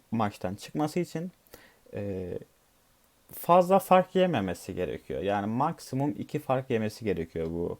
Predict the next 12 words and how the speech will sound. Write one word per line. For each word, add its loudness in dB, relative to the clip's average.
karşılaşmada -2
ki -4
Galler 4
ikinci 0
olarak 4
bu -2
ligi, -4
e, -4
bu -2
grubu -2
tamamlasın -4
arkadaşlar. -4